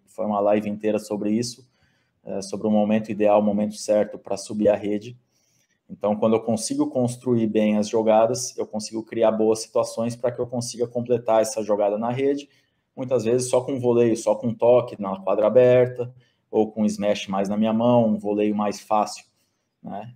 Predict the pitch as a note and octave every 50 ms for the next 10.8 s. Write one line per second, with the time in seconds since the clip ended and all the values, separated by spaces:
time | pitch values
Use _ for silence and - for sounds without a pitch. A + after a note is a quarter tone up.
0 | _ F2+ F2+ _ - G2 G2+ G#2+ G#2+ A2+ A2 A2 - - - - A2 A2+ A#2 B2+
1 | B2 A#2+ B2 - A#2+ A#2 B2 B2 B2 - A#2 A2+ - - - A#2 A#2+ B2+ B2 B2
2 | A#2+ A#2 A2+ A2+ G#2+ - A2 G#2 A2 A2 A2 G#2+ G#2 G#2 G2 - - - G#2 -
3 | - - G2+ G2 G#2+ A2+ A#2 A2+ G#2+ G#2 G#2 G#2 G#2 G#2 G#2 G#2 G#2 G#2 - G2+
4 | G2+ G2 A2+ C3+ D#3 D#3 B2 A2+ - _ _ _ _ _ _ _ - G2 F#2+ -
5 | G#2+ G#2 G2 G2+ G#2+ A2 - A2+ A#2 A#2 A#2 - - C#3 C3 A#2+ A2 G#2+ A2 B2+
6 | D#3+ - - _ - A#2+ A#2+ - - G#2+ G#2+ G#2+ - A#2 A#2 A2+ A2 A#2 A#2 A2+
7 | A2+ - - G#2 G#2+ A2 A2 A2 A2 A2 A2 A2 A2 G#2+ G#2+ A#2+ A#2+ A#2+ - -
8 | A2+ G#2+ G2+ - - _ _ _ _ _ _ _ _ _ _ _ - - - F#2
9 | F#2+ G2 G2 G2 G2 G#2 G2+ G#2 G#2 G#2 G#2 G#2 G#2+ A#2+ A2+ A2 G#2+ A2 A#2 A#2
10 | A2 A2 A2 A2 - _ C3+ C3 B2+ A#2 A2 A2 A#2+ B2 -